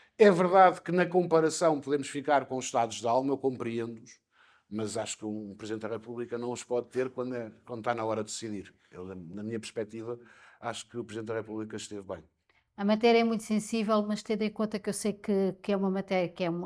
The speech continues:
Speaker 2: que é muito a sua área, eu vou-lhe perguntar, a questão do sis deve ser esclarecida à sociedade?
Speaker 1: Eu acho que deve ser esclarecida.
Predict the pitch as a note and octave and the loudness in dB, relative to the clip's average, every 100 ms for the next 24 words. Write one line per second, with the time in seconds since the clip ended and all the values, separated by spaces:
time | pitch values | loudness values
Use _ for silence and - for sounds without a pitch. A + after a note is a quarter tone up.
0 | - F3 E3+ G3+ A3 G3 - F3 E3 F3+ | -4 -2 2 2 2 -2 -4 -2 2 2
1 | G3 G3 G3 G3+ F3 F#3+ F3 - G3 F#3 | 2 2 -2 -4 -4 -2 -2 -4 -6 -4
2 | F3 F#3 E3+ E3 - - - _ _ - | -6 -2 -2 -2 -8 -20 -20 _ _ -16
3 | G#3+ E3 - - G#3+ G#3 G#3 - C#4+ A3+ | -14 -14 -18 -8 -4 -2 -4 -4 -2 -2
4 | A3 - A3+ F3 E3 A3+ A3 - G3+ G3 | -2 -4 -4 -2 0 0 0 -8 -6 -6
5 | - F3+ F3+ - E3 E3 E3 E3+ D#3+ - | -6 -8 -8 -6 -8 -8 -12 -16 -20 -14
6 | F3 D3+ B2 A#2 - A#2 A2+ A2+ G#2 - | -10 -4 -2 -2 -4 -2 -2 -2 -8 -8
7 | G#2 - F2+ F2+ | -10 -12 -16 -18